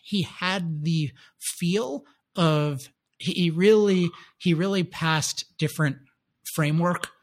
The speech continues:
tests that I have. I was really initially impressed by him. I can't totally vouch for him because I haven't read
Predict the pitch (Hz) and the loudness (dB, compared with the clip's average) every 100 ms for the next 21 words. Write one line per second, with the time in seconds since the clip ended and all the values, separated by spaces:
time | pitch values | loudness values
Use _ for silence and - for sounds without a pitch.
0 | _ _ - 175 - - - _ 175 165 | _ _ 0 0 0 -6 -12 _ 0 2
1 | 165 180 247 240 - _ - _ _ _ | 2 0 -2 -8 -14 _ -20 _ _ _
2 | 175 185 185 156 170 185 170 160 156 147 | 6 6 6 4 4 6 6 4 2 -2
3 | - _ _ _ _ _ _ 175 147 190 | -8 _ _ _ _ _ _ 4 6 6
4 | - 170 156 143 131 165 160 - 139 117 | 6 4 4 2 2 4 4 2 -4 -4
5 | 123 - 165 - - 143 160 151 139 147 | -4 0 0 0 2 4 4 2 2 0
6 | 170 196 196 175 175 143 139 139 139 143 | 0 0 0 0 0 0 0 -2 -2 -4